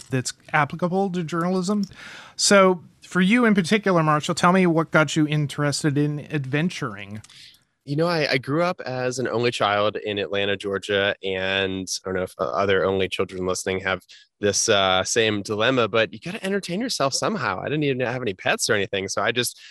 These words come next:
Speaker 2: went <laughs> out, outside and, you know, would go on as many, uh, you know, adventures through the backyard as, as I could, and that just kind of got me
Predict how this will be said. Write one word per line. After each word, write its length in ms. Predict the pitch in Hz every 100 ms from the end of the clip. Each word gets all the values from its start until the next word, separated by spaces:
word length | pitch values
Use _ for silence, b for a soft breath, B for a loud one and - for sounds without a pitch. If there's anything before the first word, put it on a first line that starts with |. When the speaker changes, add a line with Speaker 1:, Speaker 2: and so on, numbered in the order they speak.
| B
Speaker 2:
went 320 | 101 117 131 120
<laughs> 200 | 110 175
out, 140 | 131 -
outside 580 | - 120 - 123 110 175
and, 240 | 143 113 98 B B B -
you 80 |
know, 240 | 113 104 104 98
would 240 | 107 101
go 160 | 120 127
on 100 | 127
as 180 | 117
many, 320 | 110 123 127 123
uh, 420 | 120 120 117 117
you 180 | 117 113
know, 180 | 101 -
adventures 600 | 113 101 123 - 131 131
through 120 | 135
the 100 | 117
backyard 640 | 120 120 - 120 117 147 156
as, 260 | 123 127
as 260 | - 120 120
I 100 | 110
could, 420 | - 123 143 190 -
and 400 | 107 107 104 104
that 220 | 101 107
just 180 | 110 -
kind 160 | 120 110
of 140 | 101
got 240 | 113 113
me 320 | 120 113 113